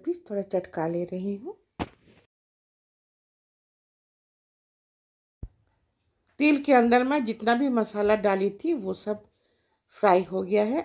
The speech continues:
अब मैं जितना भी कच्चा मसाला मिक्सी में पीस के रखी थी उसे भी डाल दे रही हूँ। अब अच्छे से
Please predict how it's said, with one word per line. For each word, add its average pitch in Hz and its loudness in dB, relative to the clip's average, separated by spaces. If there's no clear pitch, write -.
अब 214 -2
मैं 277 0
जितना 240 -2
भी 277 2
कच्चा 233 2
मसाला 214 2
मिक्सी 214 -4
में 214 2
पीस 208 -6
के - -6
रखी 196 -6
थी 403 -10
उसे 170 -8
भी 185 -6
डाल 170 -4
दे 180 -2
रही 185 -8
हूँ। 277 -12
अब 247 2
अच्छे 240 2
से 262 -4